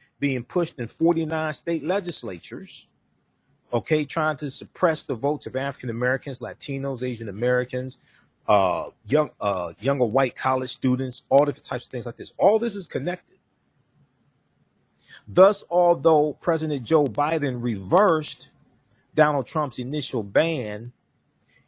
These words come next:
in January, the seed had been planted. The seed had been planted. Okay?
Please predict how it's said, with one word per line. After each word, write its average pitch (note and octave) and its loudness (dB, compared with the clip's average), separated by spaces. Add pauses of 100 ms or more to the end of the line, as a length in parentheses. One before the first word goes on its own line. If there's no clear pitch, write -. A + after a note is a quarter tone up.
(100)
in B2+ -2
January, A2+ -2 (120)
the A#2+ -2
seed D#3+ -6 (240)
had E3+ 0
been F#3+ 0
planted. A#3 -8 (720)
The D3 0
seed E3+ -6
had C3+ -4
been F#3 -2
planted. A#3 -6 (1500)
Okay? F3+ 0